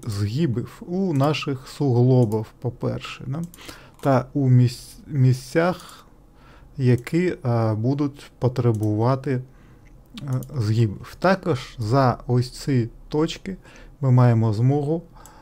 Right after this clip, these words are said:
а, змінювати, а, місце положи-, положення наших елементів, так чи інакше. Отже, цей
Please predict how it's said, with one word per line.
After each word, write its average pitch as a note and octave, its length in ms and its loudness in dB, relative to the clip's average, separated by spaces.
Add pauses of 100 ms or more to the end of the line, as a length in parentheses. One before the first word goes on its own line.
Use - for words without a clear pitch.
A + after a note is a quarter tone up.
(300)
а, A#2 340 -2
змінювати, A#2+ 960 4 (1080)
а, G#2+ 360 -2 (1120)
місце C3 400 4
положи-, B2 800 4
положення C#3 640 4
наших B2 580 0
елементів, B2 960 2 (540)
так C#3 280 -6
чи - 280 -10
інакше. A2 600 -4 (960)
Отже, C3 520 2 (1800)
цей D#3 400 0